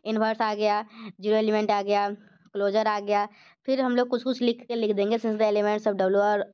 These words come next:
also the elements of V, therefore vector addition will be commutative भी होगा और एसोसिएटिव भी होगा। तो W जो है वो abelian ग्रुप आ गया, ठीक है। अब हम लोग क्या करेंगे, now taking V, beta equal to zero, we see that A B belongs to F and alpha belongs to A।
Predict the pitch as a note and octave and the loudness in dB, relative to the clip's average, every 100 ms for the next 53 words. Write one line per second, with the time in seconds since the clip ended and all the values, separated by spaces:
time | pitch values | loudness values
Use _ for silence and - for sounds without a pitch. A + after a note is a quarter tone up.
0 | - F#3+ F#3 A#3 B3+ B3+ A#3+ B3 B3+ B3+ | -6 -4 -2 0 2 2 2 0 0 0
1 | C#4+ A#3 G3 G3 F#3+ F3+ G#3+ G#3+ G3+ G3 | 0 0 0 2 0 0 0 0 0 0
2 | G#3 G3+ G#3 G#3+ - - - A3+ A3+ A3+ | 0 2 0 -4 -18 -20 -6 -2 0 -2
3 | A3 A#3+ A#3+ A#3+ C#4 C4+ F#3 F#3 F3 F#3 | 0 0 2 2 0 0 -2 -2 -4 -4
4 | F3+ G#3+ G#3 G3+ G#3+ - - - A3 G#3 | -2 0 0 0 -2 -8 -18 -6 -2 0
5 | G#3+ A3 A3 G#3 F#3 F#3 G3+ G#3 G#3 G3+ | 0 0 2 2 0 2 2 2 0 0
6 | G3 G3+ G3+ A#3+ G3 - G#3+ A3 A#3+ B3 | 0 -2 0 -2 -2 -4 -4 0 0 2
7 | B3 A#3+ A#3 A#3+ A3 A3 A3 A#3 A3 G#3 | 0 0 0 0 0 -2 -2 0 2 2
8 | G3+ G3+ G3+ A3 A3 G3+ G3+ G3 G#3+ B3 | 2 2 2 0 0 0 0 0 0 -2
9 | - - - C4 C#4+ D4+ C4+ C4+ - A3 | -10 -20 -6 -2 0 0 0 -2 -2 0
10 | A3 B3 A#3 A3+ A3+ - B3 B3+ - G3+ | 2 2 2 0 -2 -2 -2 -2 -4 -4
11 | F#3+ F#3 F#3 G#3+ G#3+ G3+ - G#3+ A#3+ | -2 -2 -2 0 0 -2 -2 0 0